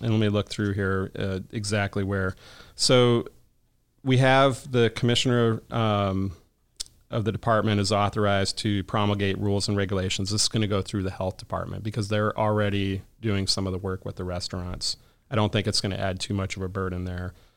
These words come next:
Um, technology allows us to just walk in with the equipment that we have and really,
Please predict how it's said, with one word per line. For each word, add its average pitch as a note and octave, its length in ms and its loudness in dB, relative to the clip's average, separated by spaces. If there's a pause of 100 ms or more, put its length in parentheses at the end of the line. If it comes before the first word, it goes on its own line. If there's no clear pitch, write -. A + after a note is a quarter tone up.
(300)
Um, G2 600 2 (680)
technology G2 600 0
allows F#2 380 -2
us F2+ 120 -2
to - 120 -8
just F#2 220 -2
walk G2 300 0
in F#2 200 -2
with F#2+ 160 -4
the F#2+ 100 -4
equipment F#2+ 460 -4
that F#2 160 -4
we F#2+ 80 -4
have F#2 320 -6
and F2+ 160 -6
really, F#2+ 340 -2